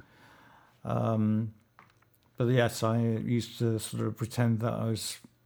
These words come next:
playing with my imaginary friend in the garden. Um, but things were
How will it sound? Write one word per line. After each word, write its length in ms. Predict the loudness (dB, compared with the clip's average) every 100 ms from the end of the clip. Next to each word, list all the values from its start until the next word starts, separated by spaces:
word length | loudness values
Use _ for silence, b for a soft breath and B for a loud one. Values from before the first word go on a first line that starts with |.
| _
playing 260 | -2 0 2
with 100 | 2
my 180 | 0
imaginary 600 | 2 2 0 0 0 0 -2
friend 420 | -2 0 2 2
in 140 | 0
the 80 | 0
garden. 580 | 0 2 2 0 -2 -4 -10 b b b b b b b b b b b -6
Um, 720 | -2 0 2 2 0 -2 -8 _ _ _ _ _ _ _ _ -20 _ _ _ _ _
but 440 | 2 2 2 -6 -20 _ _ _ _ _ _ _ _ _ 0
things 340 | 2 2 2
were 460 | 4 6 4 2